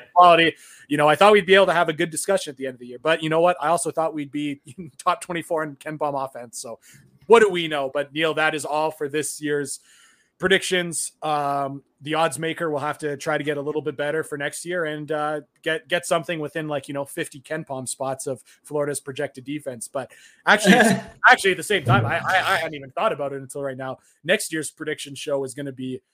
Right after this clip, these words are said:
Speaker 1: much more fun because it's just, you know, what, you know, what, what do we expect from, from Todd Golden year one? It'll be such a crapshoot. So it's gonna be tough for the odds maker, but it's, it's gonna be fun. I'll, I'll, and I know some people also played along.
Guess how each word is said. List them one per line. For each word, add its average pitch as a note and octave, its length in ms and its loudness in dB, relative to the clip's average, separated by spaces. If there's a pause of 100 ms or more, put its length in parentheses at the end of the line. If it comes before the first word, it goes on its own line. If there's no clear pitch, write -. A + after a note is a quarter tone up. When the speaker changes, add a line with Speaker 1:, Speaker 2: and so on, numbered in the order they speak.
(120)
Speaker 1:
much D3+ 300 -2
more F3 280 2
fun C3 440 -4 (340)
because C3+ 880 -6
it's C3 180 -12
just, - 280 -10
you B2 60 -12
know, A2+ 180 -14 (540)
what, C3+ 260 -4
you C3+ 100 -8
know, C3+ 80 -4
what, D#3 260 0
what F#3 120 8
do F3+ 80 4
we D#3+ 100 0
expect D#3 380 -4
from, C3+ 240 -12
from C3 180 -16
Todd C#3+ 240 -10
Golden C3 300 -10
year B2+ 160 -12
one? D3 240 -6
It'll B2+ 160 -10
be B2+ 100 -10
such B2+ 240 -10
a A2+ 40 -18
crapshoot. C3 500 -6
So A#2+ 160 -12 (120)
it's - 100 -8
gonna A#3+ 120 8
be A3 80 0
tough G#3 240 0
for F#3+ 80 0
the D#3 140 0
odds D#3+ 240 2
maker, C3 320 -8
but A#2+ 240 -12
it's, A#2 180 -14
it's C#3 200 -14
gonna C#3+ 180 -6
be B2 100 -10
fun. C3 220 -6 (260)
I'll, F#3+ 240 0
I'll, F3+ 160 -2
and F#3 140 4
I F3+ 60 4
know G3 120 2
some G3 160 -2
people D#3 240 -4
also D#3+ 260 0
played D3+ 300 -4
along. C#3+ 400 -4